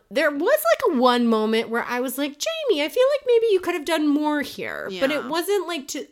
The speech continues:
Speaker 1: it was one of those points where it was like, if this were real life,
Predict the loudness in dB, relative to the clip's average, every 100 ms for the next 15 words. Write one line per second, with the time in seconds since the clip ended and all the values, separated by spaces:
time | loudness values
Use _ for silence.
0 | -12 -10 -10 -8 -6 -4 -4 -8 -8 -8
1 | -8 -6 -4 -4 -6 -6 -6 -8 -16 _
2 | _ _ -8 -6 -4 -6 -4 -4 -2 -2
3 | -2 -2 -2 -6 -12 -20